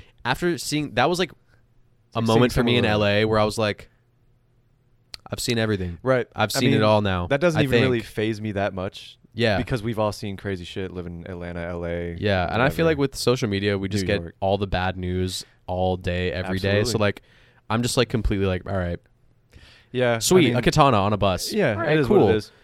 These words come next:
Speaker 1: I
Speaker 2: Just
Speaker 1: could be murdered.
Speaker 2: Yeah, it's like,
Speaker 1: I'll be
Speaker 2: just stay
Speaker 1: fine."
Speaker 2: away from that guy. You'll be all right.
Speaker 1: Yeah, exactly.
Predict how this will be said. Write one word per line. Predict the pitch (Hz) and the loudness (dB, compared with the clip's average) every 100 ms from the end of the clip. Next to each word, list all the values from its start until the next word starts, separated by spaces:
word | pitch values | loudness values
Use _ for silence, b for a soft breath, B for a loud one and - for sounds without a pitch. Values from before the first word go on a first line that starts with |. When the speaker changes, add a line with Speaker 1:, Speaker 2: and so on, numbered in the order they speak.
| b _ | b _
Speaker 1:
I | 120 | -6
Speaker 2:
Just | 127 | -2
Speaker 1:
could | 147 147 | -2 0
be | 117 | -2
murdered. | 98 101 110 117 | 0 0 -2 -6
Speaker 2:
Yeah, | 151 151 | -4 -2
it's | 127 | -2
like, | 127 | -2
Speaker 1:
I'll | 117 | -2
be | - | -4
Speaker 2:
just | - | -4
stay | 87 | 0
Speaker 1:
fine." | 127 | 0
Speaker 2:
away | 110 107 | 0 -2
from | 98 | -4
that | 90 82 | -8 -8
guy. | 82 | -8
You'll | 87 | -8
be | 85 | -8
all | 80 | -8
right. | 80 - | -10 -6
Speaker 1:
Yeah, | 104 92 82 - | -2 -2 -2 -10
exactly. | 95 95 92 - 87 | -6 -4 -4 -6 -10